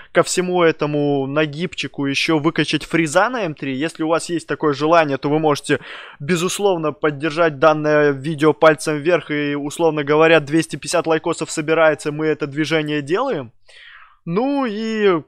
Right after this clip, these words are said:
как я и сказал, что вообще, в принципе, планируется у нас на данном аккаунте, пока я жду комплекта с Викинга Страйкером, вот серьёзно, если он выпадает у нас, э, буквально вот через полтора дня, вот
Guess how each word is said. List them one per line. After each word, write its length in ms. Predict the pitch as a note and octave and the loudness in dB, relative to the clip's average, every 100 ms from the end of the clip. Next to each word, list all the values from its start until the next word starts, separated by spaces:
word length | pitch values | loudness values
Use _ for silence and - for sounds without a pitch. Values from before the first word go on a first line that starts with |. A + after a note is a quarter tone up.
| _ | _
как 220 | - F#3+ F#3+ | -2 -2 2
я 100 | F3 | -2
и 40 | |
сказал, 580 | - F3 C3+ E3+ G#3 G#3+ | 0 -2 0 2 2 0
что 280 | - F3 E3 | -4 -2 -2
вообще, 260 | D3 - | -2 -4
в 60 | - | -4
принципе, 480 | E3 E3 - D3 B2 _ - _ _ _ _ _ _ - | -4 -6 -4 -4 -4 _ -20 _ _ _ _ _ _ 0
планируется 580 | D#3+ F#3 E3+ C#3 - | 2 2 0 0 -2
у 60 | C3 | -6
нас 180 | C3+ - | -6 -6
на 120 | C#3+ | -2
данном 280 | D3 D#3 D#3+ | -2 -2 -4
аккаунте, 480 | E3 F#3 G3+ - D3+ _ | 0 0 0 -6 -12 _
пока 320 | D#3+ D#3 F#3 | 2 2 2
я 360 | G3 D#3 E3+ D#3 - - | 0 4 2 2 -4 -10
жду 540 | D3+ C3+ C3 F#3 F#3 C#3+ | -6 -6 -4 -2 -2 -2
комплекта 880 | D3 C#3 C3+ D3 D3 C#3+ - A#2+ - - - | -2 -2 -2 0 2 0 -2 -10 -10 -18 -10
с 180 | - | -8
Викинга 560 | C#3+ D#3 G3 D#3+ C3+ A#2 | -6 -6 -6 -6 -6 -8
Страйкером, 680 | - C3 C3 D3+ D#3+ B2+ G#2+ | -4 2 4 4 -2 -4 -6
вот 220 | - C#3 - | -2 -2 0
серьёзно, 460 | D3+ D3+ C#3 A#2 | 0 2 2 0
если 320 | A#2 F3 - | -4 -4 0
он 180 | F#3 D3+ | 0 0
выпадает 640 | C#3 D3+ C#3+ C#3 D#3 D3+ C#3 | -6 2 4 6 4 4 -2
у 40 | |
нас, 300 | C3 - - C3+ | -6 -6 -8 -4
э, 180 | C3+ - | -2 -2
буквально 600 | C#3 C3+ C#3 D#3 E3 D3+ | -6 -8 0 4 4 2
вот 120 | C3+ | -2
через 400 | - C#3+ C#3 - - - - | -4 -4 -4 -6 -12 -10 2
полтора 460 | D3+ C#3 D#3 D3+ | 2 6 6 6
дня, 260 | C3 C#3+ F#3 | 4 0 0
вот 180 | D#3+ | 0